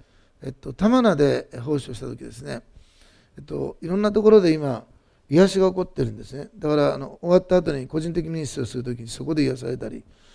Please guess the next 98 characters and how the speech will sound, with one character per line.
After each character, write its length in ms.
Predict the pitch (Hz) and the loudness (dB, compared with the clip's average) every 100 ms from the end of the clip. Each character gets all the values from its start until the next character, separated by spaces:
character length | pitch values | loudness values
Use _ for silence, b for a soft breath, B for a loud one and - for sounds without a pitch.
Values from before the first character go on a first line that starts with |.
| b b b | b b b
あ 100 | 120 | -14
の、 340 | 120 120 127 - | -12 -14 -16 -10
そ 140 | 143 | -2
こ 100 | 156 | 0
で 300 | 160 139 127 - | 2 2 0 -12
前 280 | - 160 180 | -4 0 0
行 140 | 196 | -2
っ 20 | |
た 140 | - 175 | -4 -2
時 80 | |
に 60 | 175 | -2
言 100 | 147 | -4
っ 20 | |
た 140 | 135 131 | -6 -6
こ 80 | |
と 80 | 120 | -6
の 60 | 123 | -8
証 260 | 123 156 | -6 -4
し 80 | - | -4
を 40 | 143 | -8
聞 120 | 135 | -8
い 40 | |
た 100 | 123 | -10
り 80 | 117 | -12
で 100 | 113 | -14
す 120 | - | -18
ね、 140 | 110 113 b b b b b | -20 -20 b b b b b
頻 140 | 190 | -4
繁 180 | 185 190 | 2 2
に 60 | 180 | 2
起 40 | |
こ 60 | 160 | -2
っ 40 | |
て 120 | 165 | -6
き 60 | 131 | -10
て 80 | 123 | -10
い 80 | 107 | -14
ま 140 | 107 | -16
す。 140 | - - b b b b - | -20 -20 b b b b -4
で、 360 | 151 160 - - | 2 2 2 -8
オ 80 | 160 | -2
ン 80 | 175 | 6
ラ 120 | 208 | 6
イ 40 | |
ン 60 | 180 | 6
で 80 | 151 | 0
も、 240 | 135 120 - _ | -4 -10 -16 _
オ 80 | 151 | -6
ン 60 | |
ラ 120 | 160 190 | 0 0
イ 20 | |
ン 40 | |
の 60 | 160 | 0
向 60 | 156 | -4
こ 120 | 156 | -2
う 20 | |
側 160 | 156 156 | 0 -2
で 40 | |
た 60 | - | -6
く 60 | |
さ 120 | - | -12
ん 20 | 170 | -10
の 60 | |
方 80 | 139 | -6
が 80 | 139 | -4
癒 100 | 131 | -4
さ 80 | 120 | -4
れ、 40 | 131 | -4
後 220 | 143 156 | -4 -6
か 100 | 131 | -8
ら 60 | |
ほ-、 180 | 113 127 - - | -8 -14 -18 -16
連 120 | 135 | -12
絡 120 | 131 | -12
来 80 | 131 | -12
る 60 | |
ん 40 | 127 | -16
で 60 | |
す 120 | 123 127 | -16 -18
が、 140 | 123 - b b b b b b | -18 -18 b b b b b b
そ 220 | - - | -4 4
の 80 | 240 | 6
場 100 | 277 | 6
で 100 | 254 | 8
癒 140 | 175 143 | 6 4
さ 160 | 143 | 2
れ 80 | 151 | 0
る 40 | |
っ 40 | 143 | 0
て 140 | - | -4
い 20 | 117 | -14
う 20 | |
の 180 | 113 117 | -14 -10
は 60 | |
あ 60 | - | -6
ん 80 | 175 | -2
ま 140 | |
起 60 | 170 | -2